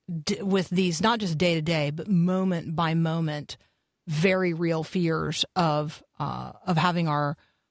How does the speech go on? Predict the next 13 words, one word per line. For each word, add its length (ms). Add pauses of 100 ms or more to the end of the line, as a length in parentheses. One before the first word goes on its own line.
(120)
our 160
lives, 680
uh, 220
our 140
property, 560
our 100
children, 680
our 120
parents, 680 (540)
um, 560
taken 380
from 240
us. 420